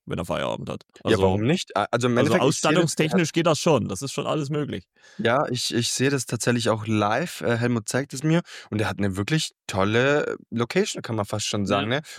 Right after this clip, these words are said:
Speaker 2: Und als L K W-Fahr-, L-K-W-Fahrer muss man sagen, äh, da muss man dementsprechend oft diese Pausen machen und dann auch an einem Sonntag, glaub ich, darf man ja gar nicht fahren, soweit ich weiß, in Deutschland.
Speaker 3: Mit Sondergenehmigung, hab ich gelernt.
Speaker 1: Ja, da gibt's halt gewisse Ausnahmen, aber meistens nur, äh, Lebensmittel.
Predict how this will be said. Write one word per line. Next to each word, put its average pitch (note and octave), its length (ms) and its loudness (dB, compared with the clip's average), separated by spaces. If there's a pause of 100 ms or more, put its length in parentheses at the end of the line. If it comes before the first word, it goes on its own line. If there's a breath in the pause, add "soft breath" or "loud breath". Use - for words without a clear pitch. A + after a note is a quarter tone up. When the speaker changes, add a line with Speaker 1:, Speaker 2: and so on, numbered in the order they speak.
Speaker 2:
Und A#2 80 -2
als A#2 180 0
L B2+ 160 0
K F#3 180 -2
W-Fahr-, D3+ 420 -2
L-K-W-Fahrer B2 680 -2
muss A#2+ 160 -4
man G#2+ 140 -2
sagen, A#2 260 0 (560 loud breath)
äh, A#2 100 0
da A#2 140 0 (420)
muss A#2 220 -2
man C#3+ 160 0
dementsprechend A2+ 640 -2
oft - 380 -4
diese G#2 200 -2
Pausen A2 460 -2
machen D3 440 -4
und G#2 160 -6
dann G2+ 180 -2
auch G2 160 -4 (400 loud breath)
an A2+ 100 0
einem A#2+ 140 2
Sonntag, C3 320 -2
glaub A#2+ 160 2
ich, - 240 -4
darf G#2+ 240 -2
man A2+ 100 0
ja G#2 80 4
gar G#2 180 0
nicht D#3+ 280 -6
fahren, D#3 460 -4
soweit D3 280 -4
ich C3+ 140 -10
weiß, C#3+ 180 -4
in C3+ 200 -6
Deutschland. C#3 540 -4 (120)
Speaker 3:
Mit A2 160 -2
Sondergenehmigung, A#2 760 2
hab F#2+ 160 2
ich G2 100 -6
gelernt. F2+ 480 -2
Speaker 1:
Ja, G#2 600 -2
da A#2+ 220 -4
gibt's D#3 260 -6
halt C#3+ 260 2
gewisse B2+ 300 2
Ausnahmen, F#2+ 380 0
aber F#2 160 -2
meistens F2+ 440 -8
nur, F2+ 380 -4
äh, E2 360 -8
Lebensmittel. - 680 -10